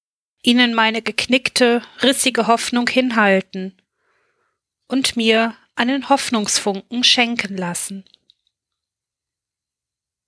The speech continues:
Der kleine Stern aus Stoff und Filz ist für mich das Zeichen meiner Hoffnung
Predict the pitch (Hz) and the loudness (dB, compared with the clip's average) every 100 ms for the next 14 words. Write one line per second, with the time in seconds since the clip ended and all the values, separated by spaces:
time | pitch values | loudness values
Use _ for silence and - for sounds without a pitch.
0 | _ 214 - 220 202 202 - 208 190 220 | _ -2 0 0 0 0 0 2 0 0
1 | 240 170 180 - - 208 208 185 - 214 | -2 -4 0 2 0 -4 -6 -8 0 2
2 | 220 233 - - _ _ _ _ _ 233 | 2 0 -6 -10 _ _ _ _ _ -4
3 | - - 247 240 269 - - 254 - - | -4 0 2 2 0 -2 -2 -2 0 2
4 | 208 214 - 226 208 190 202 202 208 196 | 2 2 0 -2 0 2 2 0 0 -2
5 | - 190 170 180 | -4 -6 -6 -12